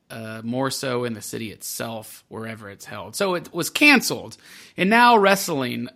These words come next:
uh, the W W E and A E W on T N T have been doing live shows for empty audiences, empty arenas. <laughs>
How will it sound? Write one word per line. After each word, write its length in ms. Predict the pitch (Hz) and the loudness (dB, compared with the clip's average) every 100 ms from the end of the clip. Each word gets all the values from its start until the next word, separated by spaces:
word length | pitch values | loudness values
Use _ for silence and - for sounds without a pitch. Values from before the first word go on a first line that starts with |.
| _ _ | _ _
uh, 240 | - - - - | -12 -10 -14 -16
the 680 | - 139 139 131 123 117 - | -8 0 0 0 -2 -6 -4
W 240 | 147 170 180 | -2 0 2
W 340 | 165 151 143 | 2 2 2
E 380 | 139 135 131 131 - - - _ _ _ _ _ _ _ _ | 4 2 0 -4 -16 -20 -20 _ _ _ _ _ _ _ _
and 460 | 131 123 113 110 110 | 2 2 2 0 -4
A 180 | - 165 | 2 2
E 280 | 147 131 123 | 2 0 2
W 800 | 123 120 120 120 120 117 117 - | 4 4 2 2 2 2 -2 -6
on 260 | 123 110 110 | -8 -6 -6
T 280 | - 131 120 | -6 -4 -4
N 240 | 110 110 | -4 -6
T 560 | - 139 117 110 110 113 | -6 -4 -2 -4 -6 -8
have 280 | 120 117 117 | -6 -4 -4
been 300 | 120 113 113 | -2 -2 -2
doing 400 | 110 120 120 117 | -2 -2 0 0
live 460 | 123 185 277 294 214 | 4 6 6 4 0
shows 720 | - 302 302 180 180 190 190 | 4 6 6 6 4 2 -2
for 800 | - 160 160 156 151 147 139 - - | -2 2 4 4 4 2 0 -4 0
empty 880 | 220 226 - 226 220 220 208 202 - _ - | 2 2 0 0 2 2 0 -4 -6 _ 0
audiences, 760 | 170 190 175 135 143 110 117 - | 4 4 4 2 -2 -8 -10 -6
empty 360 | 180 185 190 175 | -4 -2 0 0
arenas. 760 | 156 156 165 113 107 123 - | 0 -2 -2 -4 -8 -8 -8
<laughs> 60 | - | -8